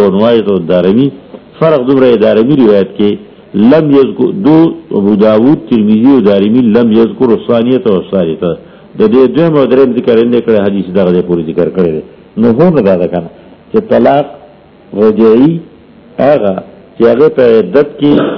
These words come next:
یا د عدت نه وروسته ته رجوع کولی شي. عدت کې بې درازه د ښځې نه، د عدت نه بهر بیا د دواړو رضا شرط ده. او طلاق باین، کنایي، رجوع ته نشي کولی،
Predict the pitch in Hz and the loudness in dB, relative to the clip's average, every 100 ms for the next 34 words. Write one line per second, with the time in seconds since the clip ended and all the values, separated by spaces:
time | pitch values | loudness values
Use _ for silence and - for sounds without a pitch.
0 | - - - 117 147 127 127 123 107 139 | -8 -12 -4 2 2 2 2 0 0 -2
1 | 117 123 123 113 101 107 98 95 95 87 | 0 -2 0 -2 0 0 2 0 0 0
2 | 80 78 73 - 73 - - - - - | 0 -2 -8 -10 -12 -16 -20 -20 -20 -20
3 | - - - 107 98 110 151 - 127 113 | -20 -20 -4 -2 0 0 0 0 -2 2
4 | 151 156 160 156 151 143 143 151 143 147 | 2 2 2 2 0 0 0 -2 -2 -4
5 | 143 151 - - - - - - 98 110 | -4 -8 -18 -20 -20 -20 -16 -4 0 2
6 | 113 104 107 156 - 113 98 107 113 113 | 2 2 0 -2 -2 -2 0 0 0 -4
7 | - - - 92 113 123 104 92 101 85 | -10 -20 -12 -2 2 2 0 0 0 2
8 | 82 76 78 - 82 80 - - - - | -2 -4 -6 -6 -10 -10 -14 -16 -18 -20
9 | _ _ _ - - _ - 92 - 113 | _ _ _ -20 -20 _ -6 -6 0 0
10 | 135 143 - - - 175 160 110 123 160 | 0 -2 -6 -10 -8 -2 0 2 2 2
11 | 165 147 - - - - - 110 107 113 | -2 -8 -16 -20 -20 -20 -6 -2 0 2
12 | 123 160 156 - - - - 110 110 113 | 2 2 0 -6 -20 -20 -10 -2 0 4
13 | 147 - 127 151 143 147 139 139 | 2 2 0 0 -2 0 2 2